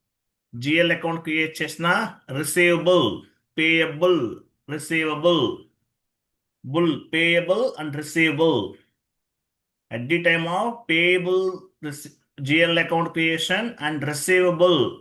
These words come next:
జిఎల్ అకౌంట్ క్రియేషన్. చూడండి, payable, receivable. At the time of <clears throat> payable G L account creation and receivable G L account creation,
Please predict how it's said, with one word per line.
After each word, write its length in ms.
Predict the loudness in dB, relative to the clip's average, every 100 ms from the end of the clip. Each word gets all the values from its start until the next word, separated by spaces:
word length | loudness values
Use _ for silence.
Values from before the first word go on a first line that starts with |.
| -16 -10 -4
జిఎల్ 320 | 0 0 0
అకౌంట్ 280 | -2 -6 -8 -6
క్రియేషన్. 560 | -2 -2 -2 -2 -4 -6 _ -6
చూడండి, 360 | -2 0 0 -2 -12 _ _ _ _ 0
payable, 640 | 2 4 2 2 4 4 2 -4 -12 -12
receivable. 720 | -8 -4 -2 -2 0 0 0 -2 -10 _ _ _ _ _ _ _ _ _ -10
At 120 | -6
the 100 | -4 -2
time 180 | -2 -2 -2
of 80 | -2 -4 -16 _ -8 0
<clears throat> 460 | 2 2 0 -2 2
payable 440 | 4 4 2 -2 -4
G 140 | -4 -2
L 120 | -2 -4
account 260 | -6 -6 -4
creation 520 | -2 -2 -2 -2 -2 -4 -12 _ _ _ -4
and 220 | -2 -2 -4
receivable 500 | 0 2 2 2 0 0
G 140 | 0
L 140 | 2 0
account 240 | -4 -10 -4
creation, 460 | -2 -2 0 -2